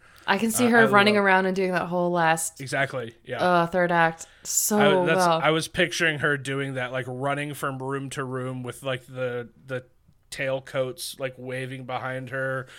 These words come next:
Speaker 2: while everybody's chasing her between rooms, and it, it made me laugh so freaking hard.
Speaker 1: I'm so mad I didn't pick that.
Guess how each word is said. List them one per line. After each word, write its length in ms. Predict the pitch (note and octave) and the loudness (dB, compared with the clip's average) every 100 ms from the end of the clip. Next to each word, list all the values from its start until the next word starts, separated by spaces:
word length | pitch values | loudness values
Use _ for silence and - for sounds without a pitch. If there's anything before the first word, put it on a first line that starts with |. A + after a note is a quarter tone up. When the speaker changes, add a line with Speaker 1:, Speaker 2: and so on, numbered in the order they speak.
| - | -6
Speaker 2:
while 160 | C#3+ C#3+ | 0 0
everybody's 400 | C3 B2+ C3 B2+ | 0 -4 -6 -6
chasing 440 | - C3 B2+ C#3 | -6 -6 -6 -6
her 80 | C3 | -6
between 320 | C3 C3 C#3 B2+ | -6 -4 -4 -4
rooms, 280 | B2+ C3+ C3+ | -6 -8 -8
and 140 | C3 | -8
it, 220 | C3 B2+ | -8 -8
it 120 | C#3 C3+ | -10 -8
made 140 | B2+ | -6
me 100 | B2+ | -6
laugh 180 | A#2+ A#2 | -6 -8
so 240 | - B2 | -6 -8
freaking 640 | A#2 - - B2 A#2 B2 A#2 | -8 -12 -12 -12 -10 -12 -14
hard. 400 | - G#2+ G#2 G2+ | -10 -8 -8 -2
Speaker 1:
I'm 100 | G#3 | 0
so 280 | - A#3 G#3 | 6 10 10
mad 260 | G3 F3 E3+ | 10 8 8
I 60 | |
didn't 260 | D#3+ D#3+ E3 | 6 4 2
pick 260 | F3+ E3 | 0 0
that. 240 | - F#3 | 8 10